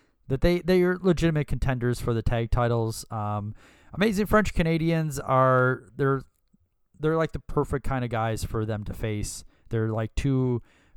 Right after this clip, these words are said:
bigger guys that they can also just throw around the ring, which is, like, that's key, that's, like, peak Steiner, is having them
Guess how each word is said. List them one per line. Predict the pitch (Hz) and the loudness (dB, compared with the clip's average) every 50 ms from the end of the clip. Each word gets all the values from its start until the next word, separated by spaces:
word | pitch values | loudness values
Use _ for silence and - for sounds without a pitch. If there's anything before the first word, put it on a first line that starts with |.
| - | -2
bigger | - 190 202 202 190 | 0 2 4 4 4
guys | 165 160 147 143 147 139 | 4 2 2 2 2 0
that | - 135 | -2 -4
they | 110 113 - | -4 -4 -4
can | - 135 123 | -4 -2 -2
also | 120 120 113 - 127 120 | -2 -2 -2 -4 -4 -6
just | 104 120 117 - - | -6 -6 -8 -8 -6
throw | - 123 117 113 | -4 -2 -2 -2
around | 117 113 110 110 113 | -2 -2 -4 -6 -6
the | 113 107 | -6 -6
ring, | 101 113 117 120 120 117 120 120 - - _ _ _ - | -6 -6 -6 -6 -6 -8 -10 -12 -12 -14 _ _ _ -12
which | - 113 - - | -10 -10 -8 -10
is, | - 104 | -8 -6
like, | 117 110 107 104 | -6 -6 -6 -4
that's | - 123 113 - - - - _ | -4 -4 -4 -6 -8 -14 -18 _
key, | - - - 156 147 139 - - | -12 -8 -6 -4 -4 -4 -6 -6
that's, | - 160 151 - | -6 -6 -4 -2
like, | - 147 127 - | -2 -2 -2 -4
peak | - 156 143 - | -8 -8 -8 -10
Steiner, | - - 131 120 123 117 110 107 101 101 | -10 -8 -6 -6 -4 -6 -6 -8 -6 -6
is | 107 113 - | -6 -6 -6
having | - 123 120 120 120 | -6 -4 -4 -6 -6
them | 117 113 113 113 | -8 -10 -10 -12